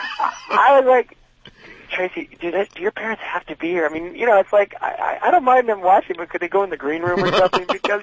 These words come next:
Speaker 1: it's just a little funny, you know? It's
Speaker 2: Yeah.
Speaker 1: like, it didn't feel right.
Speaker 2: No.
Speaker 1: But, you know, it's your job, and you gotta, you know, someone's gotta do it.
Speaker 2: Well, speaking of, uh, kissing various women over the years,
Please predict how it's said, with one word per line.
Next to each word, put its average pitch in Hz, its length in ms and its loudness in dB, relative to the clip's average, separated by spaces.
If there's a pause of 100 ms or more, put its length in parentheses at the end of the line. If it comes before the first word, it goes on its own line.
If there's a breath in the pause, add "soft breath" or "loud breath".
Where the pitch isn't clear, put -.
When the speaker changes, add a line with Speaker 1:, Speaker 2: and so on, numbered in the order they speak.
Speaker 1:
it's - 160 -12
just 302 180 -4
a 233 60 -6
little 220 260 2 (220)
funny, 208 240 4
you 160 180 -4
know? 170 180 2
It's 180 120 2
Speaker 2:
Yeah. 185 60 2
Speaker 1:
like, 185 120 0 (440 loud breath)
it - 40 -20
didn't 262 220 -2
feel 208 260 4
right. 120 220 2 (260 loud breath)
Speaker 2:
No. 98 160 -2
Speaker 1:
But, - 180 4
you 214 120 -4
know, 180 80 6
it's - 120 0
your 180 120 0
job, 110 320 4
and 113 120 -8
you 117 140 -10
gotta, 117 340 2
you 135 120 -6
know, 104 200 0 (360)
someone's 190 240 0
gotta 101 220 -4
do 98 120 -2
it. 120 140 -2 (240 loud breath)
Speaker 2:
Well, 160 140 2
speaking 226 380 -2
of, 135 220 0
uh, - 240 -6
kissing 110 420 -4
various 104 320 2
women 110 240 -2
over 101 380 0
the 95 100 -8
years, 104 420 -2